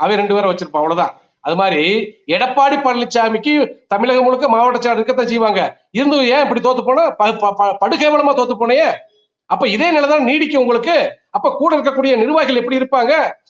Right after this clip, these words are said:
எடப்பாடி பழனிசாமி கம்பெனியில் இருக்கக்கூடிய கடைக்கோடி கிளைக்கழக செயலாளர் கூட என்ன நினைப்பான் தெரியுமா? அந்த அணி வெற்றி பெறத்தான் நினைப்பான். இப்படி ஒரு, அதான் சொல்ல வரேன், ஒரு சர்வ அதி-, அதிகார போக்குல நான் தான் பெரிய ஆளுன்னு சொல்லிக்கிட்டு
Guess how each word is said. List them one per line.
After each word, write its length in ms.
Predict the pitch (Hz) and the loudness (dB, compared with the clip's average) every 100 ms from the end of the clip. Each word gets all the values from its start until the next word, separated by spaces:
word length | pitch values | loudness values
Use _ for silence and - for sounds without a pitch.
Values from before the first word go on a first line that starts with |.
| _ _ _ - | _ _ _ -4
எடப்பாடி 440 | 226 277 311 320 294 | -4 0 0 2 0
பழனிசாமி 500 | 277 285 285 269 254 233 | 0 0 0 0 0 0
கம்பெனியில் 320 | 233 254 233 | 0 0 0
இருக்கக்கூடிய 420 | 226 214 208 202 226 240 233 240 _ _ _ _ - _ - | -4 -4 -2 2 2 2 0 -6 _ _ _ _ -20 _ -6
கடைக்கோடி 400 | 208 269 277 294 - | -2 0 2 0 0
கிளைக்கழக 380 | 262 294 294 254 | 0 2 2 2
செயலாளர் 300 | 240 240 233 | 0 0 2
கூட 100 | 247 | 2
என்ன 160 | 233 233 | 2 0
நினைப்பான் 280 | 220 208 202 | -2 -2 -2
தெரியுமா? 240 | 190 160 131 _ _ _ _ _ _ _ 175 | -2 -2 -4 _ _ _ _ _ _ _ -8
அந்த 120 | 208 196 | -2 0
அணி 120 | 262 277 | 0 0
வெற்றி 180 | 214 - | -2 -2
பெறத்தான் 320 | 262 220 226 170 | -4 -2 -4 -4
நினைப்பான். 280 | 165 123 - _ _ _ | -4 -8 -12 _ _ _
இப்படி 360 | 226 262 277 220 147 - _ 214 | -8 -2 -2 0 -4 -10 _ 0
ஒரு, 140 | 226 214 196 185 175 170 165 160 175 | 2 2 2 0 2 0 0 -2 -2
அதான் 220 | 226 247 | -2 0
சொல்ல 140 | 220 196 | 0 0
வரேன், 140 | 185 - _ | -2 -4 _
ஒரு 100 | 214 208 | -2 0
சர்வ 180 | 247 320 277 | 0 2 2
அதி-, 240 | 277 240 214 226 | 2 2 2 2
அதிகார 300 | 240 247 240 | 0 0 0
போக்குல 360 | 247 240 233 180 | 0 0 -2 0
நான் 200 | 202 247 285 | 0 0 0
தான் 120 | 277 | 0
பெரிய 160 | 233 254 | 0 0
ஆளுன்னு 180 | 240 233 | 0 -4
சொல்லிக்கிட்டு 280 | 214 214 | -4 -4